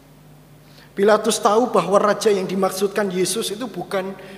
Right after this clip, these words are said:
raja dalam konsep duniawi. Bukan seperti apa yang dibayangkan oleh bangsa Yahudi.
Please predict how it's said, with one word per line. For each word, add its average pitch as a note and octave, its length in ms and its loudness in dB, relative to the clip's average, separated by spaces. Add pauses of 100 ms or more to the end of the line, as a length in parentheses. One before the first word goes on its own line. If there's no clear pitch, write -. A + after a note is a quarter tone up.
(260)
raja G#3 420 0
dalam E3+ 320 -4
konsep F#3 400 -4 (160)
duniawi. D#3 640 0 (1000)
Bukan A#3+ 340 2
seperti B3 400 0
apa A3+ 240 2
yang A#3 140 2
dibayangkan G#3 640 2
oleh A3 180 2
bangsa F#3+ 460 -2
Yahudi. F#3 560 -4